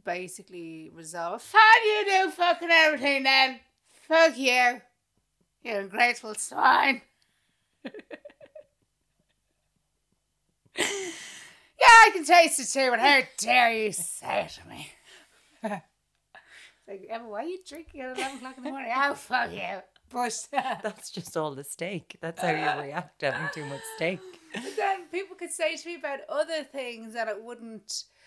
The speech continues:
Speaker 1: like, I've never, uh, about actually performing or anything like that, or, like, I'm not too, uh, precious about that kind of stuff. Uh,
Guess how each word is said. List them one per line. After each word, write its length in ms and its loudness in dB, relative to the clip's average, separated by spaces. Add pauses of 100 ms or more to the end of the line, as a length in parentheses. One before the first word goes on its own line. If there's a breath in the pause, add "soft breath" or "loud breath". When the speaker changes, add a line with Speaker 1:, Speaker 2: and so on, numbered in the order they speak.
(240 loud breath)
Speaker 1:
like, 240 -4
I've 180 -4
never, 920 -8 (480)
uh, 300 -8 (280)
about 380 -2 (140)
actually 400 -8
performing 1040 -6
or 20 -10
anything 380 -12
like 240 -10
that, 240 -6
or, 180 -14 (100)
like, 360 -14
I'm 180 -16
not 280 -12
too, 680 -14 (100)
uh, 280 -10 (100)
precious 460 -12
about 280 -20
that 220 -6
kind 260 -20
of 60 -14
stuff. 480 -16 (1000 soft breath)
Uh, 600 -10